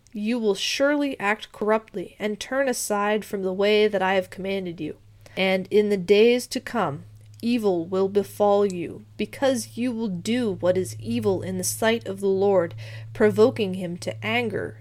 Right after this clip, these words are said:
through the work of your hands." Then Moses spoke the words of this song until they were finished,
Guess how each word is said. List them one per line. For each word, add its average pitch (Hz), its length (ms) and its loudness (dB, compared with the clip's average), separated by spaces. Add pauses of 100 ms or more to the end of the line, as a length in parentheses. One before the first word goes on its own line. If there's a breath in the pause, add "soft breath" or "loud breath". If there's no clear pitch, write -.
through 226 420 -2
the 196 140 -2
work 202 360 0
of 180 140 -10
your 175 140 -6
hands." 180 600 -6 (200)
Then 220 300 4
Moses 208 400 4
spoke - 520 0
the - 120 -6
words 208 460 2
of 185 100 -6
this 226 140 0
song 170 480 -2
until 180 340 0
they 185 160 0
were 202 140 0
finished, - 560 -10